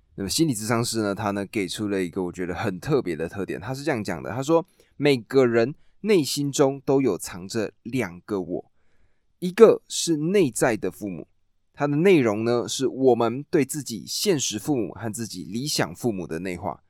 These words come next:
当我们呢，做父母的时候，这个内在的父母就是我们自己，另一个就是内在的小孩，这个呢，就是我们对自己童年的体验，还有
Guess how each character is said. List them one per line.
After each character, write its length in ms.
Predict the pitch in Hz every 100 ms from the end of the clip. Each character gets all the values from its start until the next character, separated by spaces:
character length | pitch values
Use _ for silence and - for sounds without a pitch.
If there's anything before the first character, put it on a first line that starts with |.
| _ _ _
当 200 | 165 196
我 120 | 131
们 160 | 101 95
呢， 220 | 110 117
做 200 | - 190
父 280 | 147 - 233
母 160 | 143 104
的 120 | 90
时 200 | - 87
候， 180 | 104 73
这 160 | 165
个 100 | 139
内 280 | 113 143 180
在 200 | 127 131
的 80 | 95
父 200 | - 117
母 180 | 92 65
就 180 | - 113
是 200 | - 117
我 320 | - 113 95
们 200 | 92 92
自 180 | - 110
己， 240 | - - _ _ _ _ _ -
另 280 | 233 208
一 60 | 127
个 240 | 110 95 - _ _ _ _ _ _ _
就 160 | - 113
是 360 | - 117 90 - _
内 240 | 156 160
在 220 | 113 117 98
的 120 | 87
小 300 | - 98 67
孩， 260 | - 73 - _ _ _ _ _ _
这 140 | -
个 100 | 180
呢， 200 | 123 110
就 280 | 104 180 135
是 420 | 98 - 117 76 _ _ _
我 220 | 113 110
们 200 | 110 147 -
对 140 | 151
自 240 | 117 - 151
己 160 | 92 -
童 340 | - 113 160
年 260 | 202 117 110
的 140 | 117
体 340 | 113 - 107 95
验， 220 | 156 131 - _ _ _ _ _ _
还 180 | - 117
有 260 | 139 82